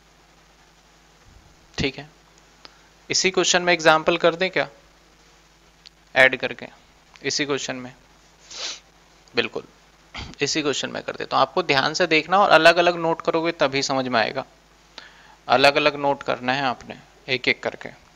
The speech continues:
देखो, मैंने ये profit दिया और मैंने कहा, "manager commission ten percent",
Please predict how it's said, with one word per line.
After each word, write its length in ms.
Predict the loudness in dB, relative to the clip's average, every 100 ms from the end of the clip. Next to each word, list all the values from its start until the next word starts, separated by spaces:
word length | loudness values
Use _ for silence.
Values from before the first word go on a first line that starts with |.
| -4
देखो, 260 | -4 -4 -18 _ _ -20 -20 -20 -20 -20 -20 -20 -12
मैंने 320 | 4 4 6
ये 120 | 2
profit 400 | 6 6 6 0
दिया 180 | 4 8
और 80 | 8
मैंने 240 | 6 2
कहा, 220 | 4 2 0
"manager 640 | 2 4 4 4 2 0 -16 -20 _ _ _ _ _ _ _ _ _ _ _ _ _ _ _ _ _ _ _ _ _ _ _ 0
commission 540 | 0 2 0 0 -4 -16 -20 _ _ _ _ _ _ _ _ _ _ _ _ _ _ _ _ _ _ _ _ _ _ _ _ _ _ _ _ _ _ _ _ _ _
ten 160 | 0 0
percent", 580 | -4 -6 -8 -14 _